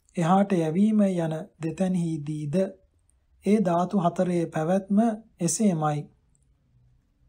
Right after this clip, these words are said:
වායෝ ධාතුයා අනුගතා තේජෝ ධාතු උද්දරණස්ස පච්චයෝ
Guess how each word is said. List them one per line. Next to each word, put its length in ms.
වායෝ 460
ධාතුයා 600
අනුගතා 580
තේජෝ 420
ධාතු 480
උද්දරණස්ස 680
පච්චයෝ 600